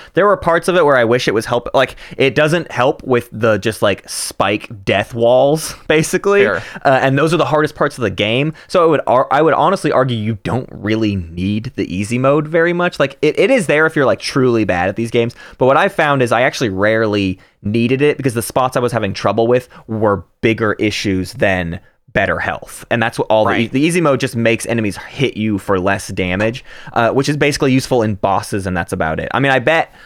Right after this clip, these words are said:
Speaker 1: I bet that final boss rush would have been a lot more difficult if I didn't have it turned on, and I would feel very different about that final boss rush. So it probably got me through that.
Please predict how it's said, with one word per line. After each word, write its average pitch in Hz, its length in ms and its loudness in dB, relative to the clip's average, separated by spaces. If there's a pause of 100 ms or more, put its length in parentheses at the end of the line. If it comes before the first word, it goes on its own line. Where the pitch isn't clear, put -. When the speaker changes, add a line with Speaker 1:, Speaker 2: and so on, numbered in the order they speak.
(140)
Speaker 1:
I 196 120 2
bet 196 160 0
that 139 200 0
final 127 280 0
boss 98 340 0
rush 143 280 0
would 127 80 2
have 110 60 0
been 98 300 -2
a 104 120 0
lot 101 360 0
more 110 140 0
difficult 98 460 -6
if 107 160 -2
I 92 100 0
didn't 95 320 -4
have 98 240 -2
it - 120 -4
turned 85 280 -6
on, 95 360 -4
and 98 180 -6
I 92 80 0
would 92 200 -4
feel 98 280 -4
very 90 240 -2
different 85 260 -6
about 90 140 -4
that 85 120 -4
final 85 260 -4
boss 82 280 -6
rush. 117 220 -2
So 110 120 0
it 95 60 0
probably 147 220 -2
got 107 260 -2
me 92 80 -8
through 90 280 -6
that. 95 300 -4